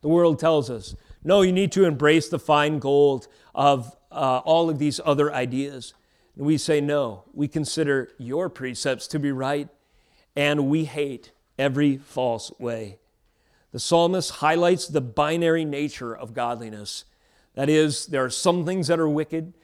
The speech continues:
and there are some things that are holy. The enemy tries to blur those lines and erase the distinctions. And the Lord says, "No,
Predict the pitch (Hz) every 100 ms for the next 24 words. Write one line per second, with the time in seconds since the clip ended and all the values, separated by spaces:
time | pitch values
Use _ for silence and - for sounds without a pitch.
0 | _ _ 120 120 117 - 147 139 156 127
1 | 131 127 120 151 139 101 92 _ _ _
2 | 143 156 196 160 - 160 147 - 147 139
3 | 156 170 175 160 151 127 143 139 131 110
4 | 104 - 123 117 123 143 - 147 117 -
5 | 143 139 - 131 - _ _ _ _ 120
6 | 139 143 160 - 151 135 131 147 165 170